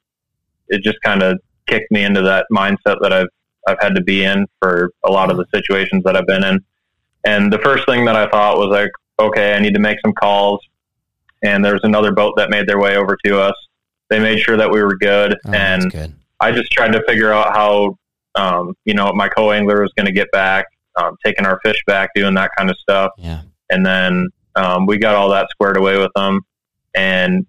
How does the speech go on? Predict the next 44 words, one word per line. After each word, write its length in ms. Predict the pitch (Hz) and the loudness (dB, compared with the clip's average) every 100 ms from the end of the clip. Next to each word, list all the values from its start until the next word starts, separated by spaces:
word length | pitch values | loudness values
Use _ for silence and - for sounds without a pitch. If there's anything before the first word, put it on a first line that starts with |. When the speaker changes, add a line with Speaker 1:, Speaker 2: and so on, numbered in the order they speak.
| _ _ _ | _ _ _
Speaker 1:
I 100 | 107 - | -4 0
started, 420 | 107 98 95 104 _ _ - | 2 2 -2 -6 _ _ -6
I 60 | |
called 220 | 95 120 107 | 0 2 2
my 100 | 98 | 2
dad 300 | 101 98 95 101 | 0 0 -2 -2
first 300 | 95 98 - | 0 -2 -4
and 120 | 90 | -4
just 180 | 92 - - | -2 -4 -2
told 240 | 98 92 | 0 0
him 280 | 95 92 95 | 0 0 0
and 180 | 87 90 _ _ _ _ | -2 -8 _ _ _ _
let 120 | 101 98 | 0 2
him 80 | 98 | 2
know 100 | 95 | 2
what 120 | 98 | 0
happened. 540 | 101 95 92 95 95 - - | 0 0 0 -2 -2 -6 -4
And 320 | 90 90 90 | -2 0 0
after 300 | 95 95 - | -2 -2 -2
that, 320 | 95 95 98 - _ _ _ _ _ | 0 2 0 -4 _ _ _ _ _
I 40 | 104 | 0
got 180 | 110 110 | 2 2
on 80 | |
the 80 | 107 | 2
phone 220 | 117 113 | 2 2
and 100 | 110 | 2
called 260 | 98 110 110 | 2 2 2
my 320 | 107 107 104 | 2 2 0
insurance 460 | - 107 120 113 110 - | -2 -2 0 0 -2 -2
company, 500 | 110 107 110 107 117 98 | -2 0 0 0 -2 -6
Speaker 2:
Yep. 240 | 92 92 98 | -12 -6 -2
Speaker 1:
um, 260 | 92 90 98 | -2 -2 -2
to 40 | |
make 200 | 104 101 | -2 -2
sure 240 | - 101 101 | -2 -2 0
that 240 | 98 95 - _ _ - | 0 0 -4 _ _ -4
I 100 | 101 | -2
could 120 | 98 | -2
make 200 | 104 101 | -2 0
them 160 | 107 104 | 0 0
aware 460 | 98 98 104 101 - - | 2 2 2 -2 -8 -8
as 80 | 98 - | -6 -2
soon 100 | |
as 80 | 104 | -2